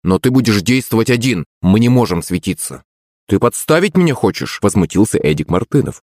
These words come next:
«Я не стану вашей шестёркой». «Да, Эдик, послушай ты», вступил в разговор Коленька Демидов. «Валера прав,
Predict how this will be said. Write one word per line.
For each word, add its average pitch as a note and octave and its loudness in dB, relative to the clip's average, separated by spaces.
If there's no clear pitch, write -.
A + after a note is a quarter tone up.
«Я F2+ 0
не B2 4
стану G#2 0
вашей G#2+ 2
шестёркой». A2 0
«Да, D2+ -8
Эдик, F2+ 0
послушай C3 2
ты», F2+ 0
вступил D3 2
в C3+ 0
разговор B2 0
Коленька A2+ 2
Демидов. F#2 2
«Валера A2 0
прав, B2 -2